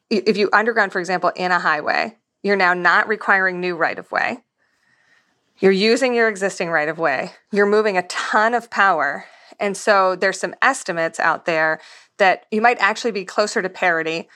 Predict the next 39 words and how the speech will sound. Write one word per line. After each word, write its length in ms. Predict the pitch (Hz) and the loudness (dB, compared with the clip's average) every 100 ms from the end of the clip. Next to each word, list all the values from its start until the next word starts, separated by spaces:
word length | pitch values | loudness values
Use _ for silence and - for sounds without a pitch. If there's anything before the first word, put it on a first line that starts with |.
| _ _ | _ _
as 120 | 180 180 | -4 -4
opposed 380 | 185 208 202 - | 2 2 2 -2
to 80 | |
the 80 | 180 | -4
sort 240 | - 190 170 | -2 0 0
of 220 | 156 - | -2 -8
five 300 | - 196 175 | -2 0 0
to 80 | 180 | -4
ten 200 | - 170 | -4 -2
X 140 | 165 | -2
that's 200 | 165 - | -8 -4
normally 300 | 190 180 165 | -2 -2 -2
cited. 440 | 156 165 147 - - | -2 -2 -2 -6 -6
It 120 | - | -6
could 200 | - 233 | 2 2
be 80 | 185 | 0
closer 380 | - 233 220 180 | 0 0 0 -2
to 80 | |
one 180 | 175 170 | -2 -2
to 80 | 170 | -4
two 300 | 170 233 196 | -6 -2 2
X 320 | 165 - - - - - - | 0 0 -16 -20 -20 -16 -2
if 140 | 202 | -2
you 80 | 202 | 0
think 220 | 190 185 | -2 0
about 340 | 185 165 - - | 2 0 0 -8
power 480 | - 185 175 165 - | 0 0 2 -4 -4
over 300 | 202 175 - | -4 -4 -6
distance. 580 | - - - - - - _ - - | -8 -8 -8 -10 -12 -18 _ -20 -14
So 180 | - 220 | 2 2
mile 360 | 214 214 233 208 | 4 4 4 4
by 180 | 190 | 2
mile, 560 | 180 190 254 359 170 160 | 0 0 2 2 2 -2
you're 140 | 170 | -6
more 200 | 165 156 | -6 -4
expensive, 720 | 156 - 160 147 - 151 - _ _ - | -4 -4 -6 -6 -2 -4 -4 _ _ -2
but 400 | 185 - 156 131 | -2 -2 -18 -2
gigawatt 640 | 302 453 285 165 156 - | 0 2 0 0 -2 -2
mile 640 | 175 160 151 156 156 180 | 0 0 0 -2 -4 -8